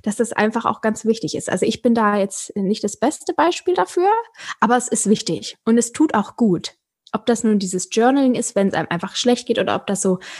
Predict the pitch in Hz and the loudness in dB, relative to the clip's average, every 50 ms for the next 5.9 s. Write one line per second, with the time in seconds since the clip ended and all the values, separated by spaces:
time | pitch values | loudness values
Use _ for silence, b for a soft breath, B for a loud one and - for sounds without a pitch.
0 | B B B - 202 196 190 185 190 190 180 165 - - - 190 180 175 180 180 | B B B -2 0 0 2 2 2 0 0 -2 -6 -6 -4 -2 0 0 0 0
1 | - 185 180 - 202 185 196 180 175 180 220 254 302 302 - 240 - - 226 208 | -2 -4 -2 -2 -2 0 2 2 2 2 2 2 2 2 0 -2 -2 0 -2 -2
2 | - - - 214 202 202 208 185 - 196 190 190 - - 202 202 196 - - 196 | -2 -2 -2 0 0 2 2 2 2 0 0 0 -2 -2 -2 -2 -2 -4 -4 -2
3 | 208 190 190 202 202 - 208 202 - - 208 196 196 196 B B B B B B | 0 0 2 2 2 0 -2 -4 -4 0 0 0 0 0 B B B B B B
4 | B 220 - - 208 196 226 226 208 196 190 185 - 190 - - - 185 180 - | B -4 -2 2 2 4 4 4 4 4 2 0 0 -2 -2 -2 -2 -4 -4 -2
5 | - 180 - - - - - - 196 190 175 170 165 160 175 190 - _ | -4 -6 -6 -6 -6 -8 -6 -6 -4 -2 -2 0 0 -2 -2 -4 -8 _